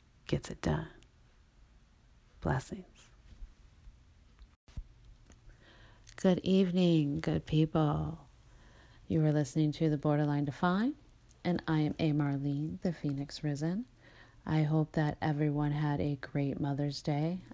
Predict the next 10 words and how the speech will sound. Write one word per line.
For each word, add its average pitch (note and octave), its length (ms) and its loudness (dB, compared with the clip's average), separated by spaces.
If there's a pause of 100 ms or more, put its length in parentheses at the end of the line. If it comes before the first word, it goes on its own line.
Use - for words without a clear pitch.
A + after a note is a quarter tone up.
(120)
I D3 160 2
know C3+ 160 0
that C3 160 -2
I B2+ 160 0
did. D3 540 0 (100)
Uh, C#3 320 -2
it's C3+ 160 -10
always C3 240 -2
a B2+ 40 -4
blessing D#3 560 -2